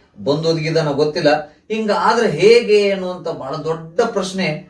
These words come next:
ನನ್ನನ್ನ ದಿಗಿಲಾಗಿ ಕಾಡ್ತಾ ಇತ್ತು. ಹಾಗಾಗಿ ನಾವು ಮುಂದೆ ಒಂದು ದಿವಸ, ಆ, ಮಣ್ಣು ತಿನ್ಬೇಕ ಆಗತ್ತ, ಬಹುಶಃ ಮಣ್ಣು ಕೂಡ, ಆ, ತಿನ್ಲಿಕ್ಕೆ ಸಿಕ್ಕೋದಿಲ್ಲ ಅನ್ನುವಂತ ಒಂದು, ಆ, ಒಂದು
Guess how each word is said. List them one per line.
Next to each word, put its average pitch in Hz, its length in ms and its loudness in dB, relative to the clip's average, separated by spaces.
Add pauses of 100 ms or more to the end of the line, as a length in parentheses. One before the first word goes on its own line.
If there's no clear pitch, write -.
(120)
ನನ್ನನ್ನ 147 280 -4
ದಿಗಿಲಾಗಿ 147 960 0 (160)
ಕಾಡ್ತಾ 139 340 -2
ಇತ್ತು. - 640 -6
ಹಾಗಾಗಿ 208 640 0 (160)
ನಾವು 175 220 -4
ಮುಂದೆ 214 300 -4
ಒಂದು 185 360 0
ದಿವಸ, 185 220 -2 (460)
ಆ, 139 340 -2
ಮಣ್ಣು 208 460 0
ತಿನ್ಬೇಕ 190 520 0 (400)
ಆಗತ್ತ, 147 420 0
ಬಹುಶಃ 127 520 0
ಮಣ್ಣು 160 360 -2
ಕೂಡ, 208 200 4 (460)
ಆ, 151 100 -6 (100)
ತಿನ್ಲಿಕ್ಕೆ 165 360 -8
ಸಿಕ್ಕೋದಿಲ್ಲ 180 580 -2 (440)
ಅನ್ನುವಂತ 151 420 -6
ಒಂದು, 143 640 -2 (140)
ಆ, 135 60 -14 (920)
ಒಂದು 113 460 -4